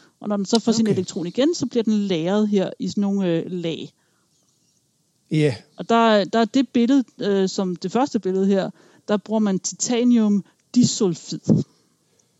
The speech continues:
Speaker 2: Og de, de der plader.
Speaker 1: Ja, og det
Speaker 2: Ja.
Speaker 1: er, øh, det, det, det, ja. Det, titanium er bare metal, og så, øh, s-, og metal har det med at så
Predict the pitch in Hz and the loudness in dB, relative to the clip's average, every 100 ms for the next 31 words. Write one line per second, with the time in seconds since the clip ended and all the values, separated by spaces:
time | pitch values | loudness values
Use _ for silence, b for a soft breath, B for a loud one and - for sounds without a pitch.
0 | _ _ _ _ _ 156 131 143 147 151 | _ _ _ _ _ -6 -2 0 0 0
1 | - 147 139 165 - - 175 - - - | 0 2 2 0 -2 -2 -2 -4 -14 -2
2 | 240 240 240 233 220 202 185 170 - 160 | 4 6 6 6 8 6 4 0 -4 0
3 | 180 165 165 117 - - 175 - 226 208 | 2 2 2 -2 -6 -12 -14 -2 2 2
4 | 175 214 214 - - 220 - B B B | 0 -4 -4 -6 -6 -4 -4 B B B
5 | - - 127 - b b - 220 208 - | -12 -10 -8 -10 b b 4 6 6 4
6 | - 240 220 196 160 143 147 139 220 294 | 0 2 2 0 -4 -6 -6 -4 0 0
7 | 320 - 190 214 214 202 180 170 156 - | 0 -2 -2 0 2 2 0 -2 -6 -14
8 | - - - _ - 165 165 175 - 196 | -14 -14 -14 _ -10 -6 -6 -6 -2 0
9 | 202 196 175 196 175 170 | 0 0 -2 -2 0 0